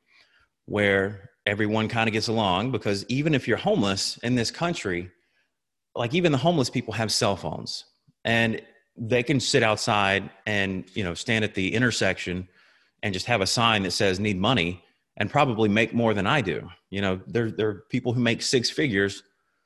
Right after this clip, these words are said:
just begging on the street, and it's not even really begging half the time. They just stand there with a sign. I could go look sad with a sign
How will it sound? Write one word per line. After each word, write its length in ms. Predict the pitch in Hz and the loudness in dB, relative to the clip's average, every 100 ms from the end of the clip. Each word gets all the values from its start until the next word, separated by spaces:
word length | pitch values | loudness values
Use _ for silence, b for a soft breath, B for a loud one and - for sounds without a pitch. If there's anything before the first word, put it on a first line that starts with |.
| _ | _
just 200 | 113 110 92 | -6 -4 0
begging 360 | - 123 117 | 2 2 2
on 120 | 120 | 2
the 60 | 107 | 0
street, 380 | - 175 139 - | 0 0 0 0
and 100 | 110 | -2
it's 100 | 110 | 0
not 160 | 131 127 | 2 4
even 160 | 131 | 4
really 180 | 135 139 | 2 2
begging 340 | 127 175 160 107 | 4 4 4 0
half 200 | 98 92 | -2 -4
the 60 | |
time. 260 | 87 92 87 | -4 -2 0
They 100 | 151 | 0
just 140 | 156 | -2
stand 240 | - 131 139 | 0 0 2
there 80 | |
with 120 | 139 143 | 0 0
a 40 | |
sign. 380 | 175 185 107 90 - _ B B B B _ | 0 0 0 -2 -8 _ B B B B _
I 80 | 123 | -4
could 140 | 165 | 0
go 80 | 135 | 4
look 180 | 113 101 | 4 4
sad 260 | - 101 95 | 2 0 0
with 100 | 90 | -4
a 40 | |
sign 400 | - 87 90 156 | -2 -2 -4 -6